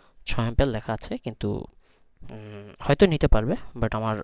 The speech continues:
আবার এখানে বিল্ড কোয়ালিটিও আমার কাছে একটু প্রবলেম মনে হচ্ছে। এটা আমি সার্টেন প্রোডাক্টের ক্ষেত্রে বলছি, আহ, হয়তো সুইচ সকেটের, আহ, বা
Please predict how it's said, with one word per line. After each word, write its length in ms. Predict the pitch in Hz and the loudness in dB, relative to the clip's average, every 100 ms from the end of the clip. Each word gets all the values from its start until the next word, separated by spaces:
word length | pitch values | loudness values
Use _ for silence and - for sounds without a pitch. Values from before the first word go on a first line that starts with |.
| - | 0
আবার 260 | 120 123 | 4 4
এখানে 220 | 120 127 | 4 -2
বিল্ড 240 | 117 117 - | 0 0 2
কোয়ালিটিও 460 | 123 123 123 139 | 4 4 2 0
আমার 160 | 135 127 | -2 -2
কাছে 200 | 127 - | -4 -4
একটু 120 | 127 | -2
প্রবলেম 320 | - 113 113 | 0 2 2
মনে 200 | 117 107 | -2 -4
হচ্ছে। 240 | 107 - - - - - - - | -6 -4 -6 -6 -20 -20 -16 -4
এটা 180 | 127 143 | 2 4
আমি 280 | 147 151 131 - _ - - | 4 -2 -6 -16 _ -16 -6
সার্টেন 300 | - - 139 | 0 2 2
প্রোডাক্টের 440 | 123 113 117 139 | 4 4 4 0
ক্ষেত্রে 260 | 135 135 123 | -2 0 -2
বলছি, 360 | 104 - - - | -2 -4 -4 -6
আহ, 960 | - - - - _ - - - 113 | -8 -16 -20 -20 _ -20 -16 -4 0
হয়তো 560 | 104 117 - 117 120 117 | 4 4 4 4 4 2
সুইচ 280 | - 120 - | 2 0 4
সকেটের, 600 | 120 - - 110 110 - | 2 2 0 0 0 0
আহ, 240 | 117 107 | 2 2
বা 340 | 110 107 104 | 2 2 4